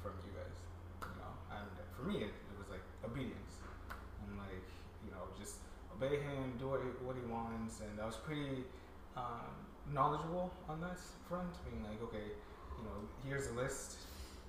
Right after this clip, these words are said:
do this, don't do this." <clears throat> But when he, he, uh, <laughs> he opened up and he said, "No, God doesn't want obedience from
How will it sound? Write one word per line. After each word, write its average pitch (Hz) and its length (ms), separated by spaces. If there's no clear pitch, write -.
do 131 140
this, 123 500
don't 110 240
do 101 120
this." - 100
<clears throat> 160 460
But - 240
when 131 260
he, 120 360
he, 113 220
uh, - 800
<laughs> - 160
he 151 80
opened 139 360
up 120 160
and 110 100
he - 60
said, 107 180
"No, 139 140
God 180 160
doesn't 165 240
want 120 140
obedience 110 460
from - 140